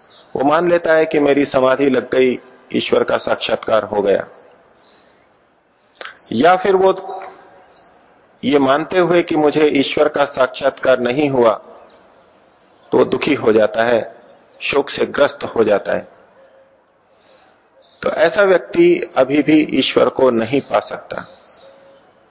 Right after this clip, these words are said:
आप देखेंगे, योग दर्शन में महर्षि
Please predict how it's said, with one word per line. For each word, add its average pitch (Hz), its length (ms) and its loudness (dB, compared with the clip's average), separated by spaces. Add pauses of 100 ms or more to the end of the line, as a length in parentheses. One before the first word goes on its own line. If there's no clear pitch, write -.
(1500)
आप 127 140 2
देखेंगे, 165 640 -2 (1800)
योग 175 340 2
दर्शन 180 360 0
में 180 200 4
महर्षि 151 580 0